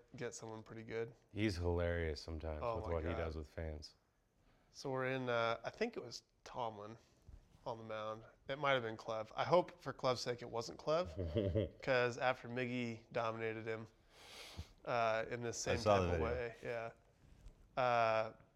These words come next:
Speaker 1: but Votto's there, and fans are wearing him out. And I see him, like, t-, in the on-deck circle, like, talking to the fans, like, keeps turning around and, like, pointing at him and saying something.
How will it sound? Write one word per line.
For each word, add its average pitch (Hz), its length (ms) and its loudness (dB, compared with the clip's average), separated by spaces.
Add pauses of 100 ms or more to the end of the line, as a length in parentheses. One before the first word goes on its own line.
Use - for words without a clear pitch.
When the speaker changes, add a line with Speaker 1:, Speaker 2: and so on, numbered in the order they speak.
(340)
Speaker 1:
but 120 180 0
Votto's 131 380 8
there, 120 480 4
and 120 140 -6
fans 120 260 0
are 117 60 -4
wearing 117 220 0
him 117 120 -4
out. 113 360 4 (1200)
And 117 320 0
I 110 120 2
see 143 200 0
him, 135 100 2
like, 120 240 0
t-, - 220 -6
in 131 80 0
the 123 40 4
on-deck 120 340 4
circle, 117 340 -4
like, 113 160 -4
talking 120 320 0
to 120 40 -2
the 113 80 -2
fans, 120 400 2
like, 120 160 -4
keeps - 280 -8
turning 131 240 -2
around 120 260 4
and, 120 140 -6
like, 113 180 -6
pointing 120 300 0
at 117 160 2
him 113 80 -4
and 113 100 -6
saying 117 260 -4
something. 120 440 -10